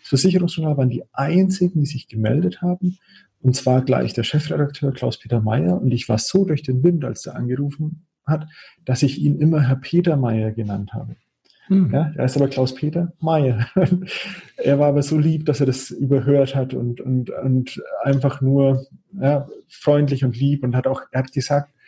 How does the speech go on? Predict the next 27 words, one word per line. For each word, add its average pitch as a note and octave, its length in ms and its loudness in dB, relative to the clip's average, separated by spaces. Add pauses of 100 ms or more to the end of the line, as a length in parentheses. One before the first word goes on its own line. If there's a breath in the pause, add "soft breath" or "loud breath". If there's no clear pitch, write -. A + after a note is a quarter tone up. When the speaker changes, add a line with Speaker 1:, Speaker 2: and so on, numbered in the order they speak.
(640 soft breath)
Speaker 1:
"Ähm, C3 380 2
Herr B2 180 0
Wenzel, D3 320 2
dass C3 160 -2
Sie B2+ 120 0
schreiben C#3 440 0
können, C#3 320 4
müssen C#3+ 240 2
Sie C3+ 120 2
nicht B2+ 180 0
beweisen, A#2 540 0
das A2+ 180 -2
sieht - 300 -2
man A2+ 140 0
auf A2 160 -6
den G#2 160 -6
ersten G2+ 320 -6
Blick." G#2 240 -6
Und - 140 -12
ich, - 200 -20 (140)
"Boah, - 260 -16
wie A2+ 80 -14
geil G#2 240 -14
ist - 260 -18
das - 280 -10
denn, A2+ 200 2
ey?" G#2 260 -2